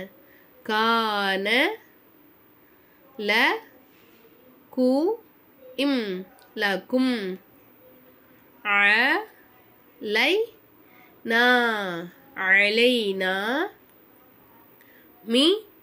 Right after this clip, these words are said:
من. فضل، فضل. فذوقوا ال-،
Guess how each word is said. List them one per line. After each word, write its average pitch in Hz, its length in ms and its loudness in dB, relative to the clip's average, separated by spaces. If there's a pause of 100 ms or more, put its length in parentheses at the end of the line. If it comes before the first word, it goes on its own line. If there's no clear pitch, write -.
(1040)
من. 277 220 2 (1300)
فضل، 277 1400 -2 (1600)
فضل. 233 960 0 (3250)
فذوقوا 262 720 2 (2750)
ال-، 202 380 4